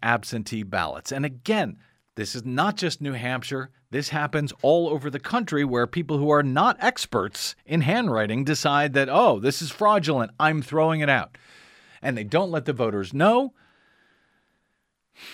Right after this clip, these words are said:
Boy, it, it irritates me. In any event, uh,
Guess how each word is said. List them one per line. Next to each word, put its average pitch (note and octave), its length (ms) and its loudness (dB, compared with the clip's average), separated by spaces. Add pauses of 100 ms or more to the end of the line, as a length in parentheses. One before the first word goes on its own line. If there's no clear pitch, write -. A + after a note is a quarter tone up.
(1500)
Boy, A#2 200 0
it, E2 200 -4
it F2+ 200 -12 (100)
irritates E2+ 540 -10
me. E2+ 180 -10
In C#3+ 100 -2
any D3 200 2
event, A#2 360 -2
uh, A2 560 2